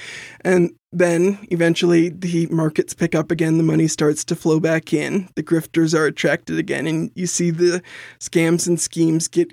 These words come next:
even bigger. And so I think that there's been enough harm this time. We're going to see some new regulations.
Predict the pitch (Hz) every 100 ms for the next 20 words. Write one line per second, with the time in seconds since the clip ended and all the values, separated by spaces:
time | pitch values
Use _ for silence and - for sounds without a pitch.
0 | - 175 160 160 190 175 - - _ -
1 | - - _ - 175 - 185 165 - _
2 | - 180 - 269 302 - 202 - _ 180
3 | 175 - 185 170 170 - 165 165 160 190
4 | 156 165 156 165 170 165 170 - 151 -
5 | 156 135 120 - 95 92 - -